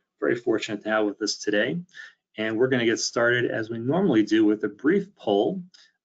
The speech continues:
um, just to get an idea of who our attendees are today and what's brought you today to today's, um, webinar. And our question for you today is, what brings you to today's webinar regarding business entities?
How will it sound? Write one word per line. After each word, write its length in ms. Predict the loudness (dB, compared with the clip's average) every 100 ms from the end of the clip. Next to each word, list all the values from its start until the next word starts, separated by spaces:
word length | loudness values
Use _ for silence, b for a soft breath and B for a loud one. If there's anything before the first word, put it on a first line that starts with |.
| -6
um, 220 | -4 0
just 260 | 0 -2
to 60 | -4
get 120 | -8
an 100 | -6
idea 520 | -2 -2 4 4 4
of 340 | 2 0 -2 0
who 160 | 2
our 180 | 4 4
attendees 560 | 0 -4 -2 -2 -2 -4
are 160 | -4
today 280 | -4 -4 -6
and 100 | -4
what's 160 | -4 -4
brought 360 | -2 -2 -2
you 100 | -6
today 420 | -8 -6 -4 -4 -4 _ _
to 160 | -18 -10
today's, 600 | -4 2 4 2 -2 -6 -8
um, 340 | -8 -10 -14 -20 -8
webinar. 640 | -2 0 0 -2 -2 -4 -8 B B B -6
And 100 | -2
our 160 | -2 -2
question 840 | -2 0 0 0 0 0 -2 -6 -8
for 160 | 0 0
you 180 | 0
today 640 | -2 -4 -2 -2 -2 -4 -10 b b _ 0
is, 320 | 2 2 -2
what 260 | -4 -4
brings 340 | 0 2 2 2
you 360 | 0 0 -2 -12 _ _
to 140 | -2 -2
today's 400 | 0 0 0 0
webinar 460 | -2 -2 -2 0
regarding 480 | 0 0 0 0 -2
business 480 | -2 -4 -4 -8 -4
entities? 760 | 0 0 -2 -8 -6 -4 -6